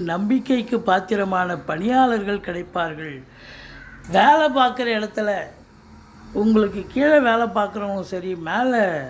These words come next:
அதிகாரிகளும் சரி, உங்களுக்கு ஆதரவாக செயல்படுவார்கள். வெளியூர், வெளிநாட்டு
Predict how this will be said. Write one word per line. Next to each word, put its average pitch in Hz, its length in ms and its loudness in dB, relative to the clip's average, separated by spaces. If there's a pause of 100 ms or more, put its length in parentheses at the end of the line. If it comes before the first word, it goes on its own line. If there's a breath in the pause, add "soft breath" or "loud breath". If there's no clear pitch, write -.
(320)
அதிகாரிகளும் 214 760 0
சரி, 175 180 -6
உங்களுக்கு 165 420 -8 (140)
ஆதரவாக 208 680 0
செயல்படுவார்கள். 160 920 -6 (680 loud breath)
வெளியூர், 277 580 4
வெளிநாட்டு 294 680 2